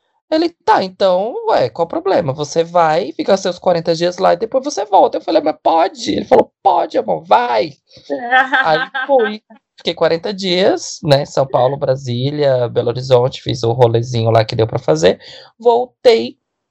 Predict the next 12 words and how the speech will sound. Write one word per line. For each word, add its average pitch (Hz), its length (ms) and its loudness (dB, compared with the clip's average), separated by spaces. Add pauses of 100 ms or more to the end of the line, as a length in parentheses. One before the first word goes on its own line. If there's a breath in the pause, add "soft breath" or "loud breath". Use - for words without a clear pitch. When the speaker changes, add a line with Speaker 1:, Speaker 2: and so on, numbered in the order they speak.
(560 loud breath)
Speaker 1:
No 156 160 0
dia 160 160 4
seguinte 175 280 -4
já 185 80 4
comecei 185 300 -2
a 180 40 -10
<laughs> - 0 -
trabalhar - 580 0 (140)
loucamente. 190 840 -2
Speaker 2:
Bem 208 140 2
assim, 214 400 -4
né? 170 160 -12